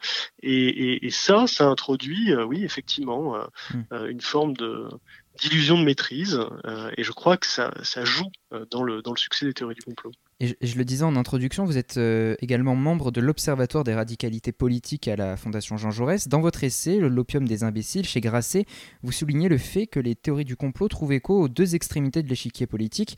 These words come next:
Speaker 2: Comment, euh, l'expliquer ?
Speaker 1: Alors ça, c'est un phénomène bien connu, hein, la, la, la, la, la corrélation entre adhésion conspirationniste et, et, et, et extrémisme politique. Donc on, on n'invente rien. Les,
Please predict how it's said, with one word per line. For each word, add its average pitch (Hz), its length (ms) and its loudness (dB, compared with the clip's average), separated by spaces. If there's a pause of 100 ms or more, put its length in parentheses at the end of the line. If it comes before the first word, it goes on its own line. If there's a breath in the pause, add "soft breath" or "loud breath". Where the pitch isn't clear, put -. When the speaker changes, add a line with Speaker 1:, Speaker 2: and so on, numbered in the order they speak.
(380 loud breath)
Speaker 2:
Comment, 175 320 2
euh, 117 100 6
l'expliquer ? 120 600 -2 (1900 loud breath)
Speaker 1:
Alors 156 320 6
ça, 202 220 6
c'est 180 120 6
un 151 60 10
phénomène 147 340 4
bien 147 120 4
connu, 156 340 6
hein, 135 140 4
la, 117 220 4
la, 113 160 0
la, 117 220 -2
la, 62 200 -6 (440)
la 117 100 -8
corrélation 131 640 0
entre 120 320 -4
adhésion 135 480 4
conspirationniste 135 1120 -2
et, 123 40 -8
et, 113 500 -6 (160)
et, 120 180 -8
et 120 60 -6
extrémisme 127 520 -6
politique. - 540 -2
Donc 120 220 -4
on, 120 40 -4
on 113 220 -6
n'invente 120 360 0
rien. 139 640 4
Les, 113 140 -6